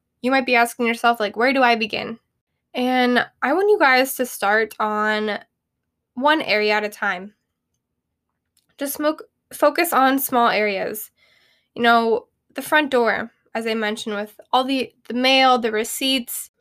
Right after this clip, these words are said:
anything like that. You know, maybe once you've moved on from the front door area, maybe move on to your desk. Maybe you have a home office or a desk. Like,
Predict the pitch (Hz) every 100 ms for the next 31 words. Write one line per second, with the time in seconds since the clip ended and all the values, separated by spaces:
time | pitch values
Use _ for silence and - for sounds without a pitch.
0 | - 269 320 - 277 247 233 202 202 -
1 | - - _ _ _ _ _ _ _ _
2 | _ _ 240 247 247 240 _ - 285 320
3 | 302 277 277 269 254 262 240 226 240 -
4 | 240 226 262 247 254 247 269 285 294 277
5 | 277 320 320 285 247 262 254 247 233 196
6 | - - - 269 269 262 247 240 247 240
7 | 208 233 233 233 220 214 220 233 - 214